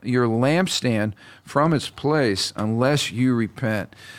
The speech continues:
So he's basically saying to, to the German church, he's speaking like a prophet, although he probably wouldn't have used that language. But he says, "Look, if you don't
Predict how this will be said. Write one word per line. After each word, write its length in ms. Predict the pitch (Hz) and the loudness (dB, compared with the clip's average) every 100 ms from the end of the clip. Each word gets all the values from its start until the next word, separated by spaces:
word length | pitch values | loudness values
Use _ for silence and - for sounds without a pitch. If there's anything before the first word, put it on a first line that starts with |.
| - | -6
So 140 | - | 0
he's 180 | 160 214 | 2 2
basically 420 | 185 202 202 160 160 | 2 2 2 2 0
saying 340 | - 143 151 | 2 2 2
to, 100 | 139 | 0
to 180 | 143 156 | 0 0
the 120 | 123 | 0
German 380 | 95 127 151 151 | 0 0 0 0
church, 280 | 123 131 110 | 0 0 0
he's 160 | 131 - | -2 -4
speaking 440 | - 190 196 151 | -2 -2 0 0
like 160 | 131 120 | 0 0
a 40 | |
prophet, 460 | - 143 120 110 107 | -2 0 2 0 0
although 200 | 120 123 | 2 2
he 60 | 120 | 0
probably 260 | 135 143 | 0 2
wouldn't 220 | 135 131 | 2 0
have 100 | 127 | 0
used 240 | 117 127 113 | 0 0 2
that 160 | 98 | 0
language. 500 | 107 123 156 113 - - - - - - - | 2 2 2 0 -4 -10 -20 -20 -20 -20 -16
But 140 | - 147 | -4 0
he 100 | 151 | 2
says, 300 | - 165 135 | 2 2 2
"Look, 300 | 165 202 - | 2 0 0
if 160 | 143 | -2
you 260 | 139 180 233 | 0 2 2
don't 340 | 220 196 175 | 2 0 0